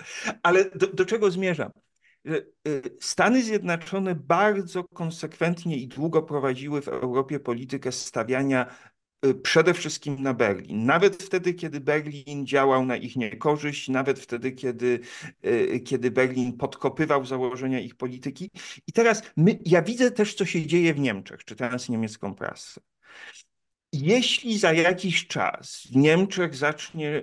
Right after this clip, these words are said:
rządzić, a moim zdaniem w końcu zacznie rządzić opcja radykalnie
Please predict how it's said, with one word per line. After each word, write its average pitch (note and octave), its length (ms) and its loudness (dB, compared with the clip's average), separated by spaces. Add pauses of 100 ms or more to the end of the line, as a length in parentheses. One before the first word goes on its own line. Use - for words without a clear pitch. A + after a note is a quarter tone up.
(120)
rządzić, C#3+ 680 -2
a C3 80 0
moim D#3+ 240 0
zdaniem D#3+ 320 -2
w - 100 -16
końcu D3+ 440 -4
zacznie C3 440 -2
rządzić G#2+ 480 -4
opcja D3 400 -2
radykalnie B2+ 800 0